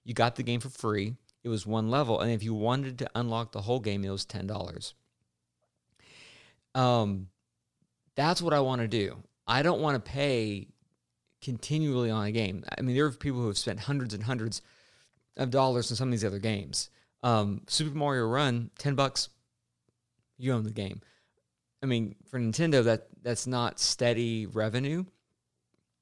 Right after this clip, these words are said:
So they've switched from that, and they have, you know, Animal,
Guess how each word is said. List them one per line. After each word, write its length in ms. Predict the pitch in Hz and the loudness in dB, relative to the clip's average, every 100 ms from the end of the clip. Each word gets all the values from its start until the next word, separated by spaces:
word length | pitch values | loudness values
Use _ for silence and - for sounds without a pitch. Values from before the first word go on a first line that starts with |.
| _ | _
So 180 | - 131 | -2 0
they've 220 | 120 117 | 2 2
switched 340 | - 143 160 - | 0 0 0 0
from 220 | 123 120 | 0 0
that, 200 | 110 92 | 2 2
and 100 | 117 | 0
they 160 | 113 | 0
have, 380 | 110 113 110 104 | 0 2 2 2
you 100 | 113 | -2
know, 60 | - | -2
Animal, 460 | 120 123 110 107 | -2 2 2 0